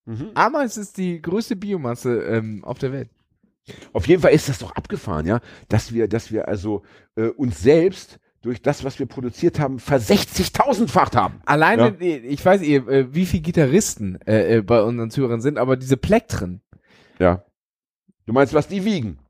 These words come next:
Speaker 2: Ja,
Speaker 1: Ja,
Speaker 2: nee,
Speaker 1: die wiegen
Speaker 2: nein,
Speaker 1: ja,
Speaker 2: nein,
Speaker 1: die
Speaker 2: nein.
Speaker 1: wiegen ja einiges.
Speaker 2: Aber von denen habe ich bestimmt schon tausend Stück verloren, aber die sind ja immer noch mein Eigentum auf irgendeine Art und Weise. Nur die sind halt, äh, ich finde sie halt nicht wieder. Da sind ja schon mal tausend
Speaker 1: Ich
Speaker 2: Stück.
Speaker 1: möchte nicht wissen, in welchem Ozean die schon herumschwappen.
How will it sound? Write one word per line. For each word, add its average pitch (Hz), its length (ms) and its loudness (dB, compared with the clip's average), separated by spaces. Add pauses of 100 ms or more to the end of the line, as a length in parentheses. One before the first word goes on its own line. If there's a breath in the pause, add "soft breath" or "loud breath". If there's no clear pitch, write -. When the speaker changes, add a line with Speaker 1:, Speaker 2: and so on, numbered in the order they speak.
Speaker 2:
Ja, 190 300 2
Speaker 1:
Ja, 220 100 6
Speaker 2:
nee, - 40 6
Speaker 1:
die 277 60 2
wiegen - 80 2
Speaker 2:
nein, 226 240 6
Speaker 1:
ja, - 80 6
Speaker 2:
nein, 233 180 4
Speaker 1:
die - 60 2
Speaker 2:
nein. 247 140 6
Speaker 1:
wiegen 233 80 2
ja 226 140 6
einiges. 175 280 6
Speaker 2:
Aber 196 120 2
von 190 180 2
denen 233 220 4
habe 226 100 0
ich 208 100 -8
bestimmt 247 360 -2
schon 202 160 -4
tausend 208 380 -2
Stück 190 220 2
verloren, 175 400 2
aber 190 140 2
die 151 60 -2
sind 175 160 -2
ja 175 100 6
immer 175 120 -2
noch 220 120 -2
mein 208 140 -2
Eigentum 175 600 -2
auf 117 200 -6
irgendeine 123 400 2
Art 98 100 0
und 117 60 -6
Weise. 117 260 2
Nur 143 160 2
die 135 100 -4
sind 151 240 0
halt, 147 240 2
äh, 160 120 4 (300)
ich - 160 -4
finde 247 180 2
sie 214 80 4
halt 110 120 2
nicht 127 140 -4
wieder. 220 280 2
Da 139 140 4
sind 294 160 -2
ja 147 100 4
schon - 140 -6
mal 113 100 2
tausend - 480 -2
Speaker 1:
Ich 95 160 2
Speaker 2:
Stück. 92 300 4
Speaker 1:
möchte 95 260 -2
nicht 98 160 -4
wissen, 110 180 -6
in 104 60 -2
welchem 101 220 0
Ozean 92 460 -2
die 69 100 -8
schon 73 160 -12
herumschwappen. - 640 -12